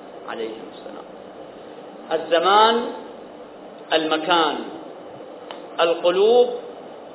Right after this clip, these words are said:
الأرواح، كلها متجهة نحوك يا مولاي، يا صاحب الأمر والزمان، نحن شيعتك ونحن مواليك، ونحن نتطلع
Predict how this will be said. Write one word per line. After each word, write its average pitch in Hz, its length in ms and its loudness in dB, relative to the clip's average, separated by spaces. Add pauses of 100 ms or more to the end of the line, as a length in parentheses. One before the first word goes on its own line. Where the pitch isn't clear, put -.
(300)
الأرواح، 170 640 8 (920)
كلها 190 460 6
متجهة 147 640 -2 (120)
نحوك 160 360 -2
يا 147 140 4
مولاي، 139 520 2 (1000)
يا 185 260 6
صاحب 160 300 2
الأمر 135 480 -2 (600)
والزمان، 151 680 2 (880)
نحن 170 540 0
شيعتك 156 440 0 (800)
ونحن 151 640 -2 (500)
مواليك، 160 600 2 (720)
ونحن 170 460 0
نتطلع 175 520 2